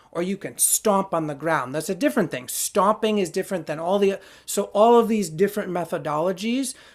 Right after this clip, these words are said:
would be some kind of Dao Yin practice, which could include postures, prayers, um, you know, sort of like,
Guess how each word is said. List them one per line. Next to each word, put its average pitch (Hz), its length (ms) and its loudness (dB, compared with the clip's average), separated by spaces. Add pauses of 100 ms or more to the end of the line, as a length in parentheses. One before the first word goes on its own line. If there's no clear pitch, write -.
would 190 180 -2
be 180 320 -8 (380)
some 247 260 0
kind 208 240 0
of 147 140 -6
Dao 165 280 2
Yin 151 240 -4
practice, - 640 -10 (320)
which 254 240 -2
could 311 200 4
include 240 680 2 (260)
postures, 226 840 0
prayers, 190 840 -2 (280)
um, 156 400 -4 (380)
you 165 140 -10
know, 160 120 -8
sort 175 300 -2
of 165 100 0
like, 160 400 -4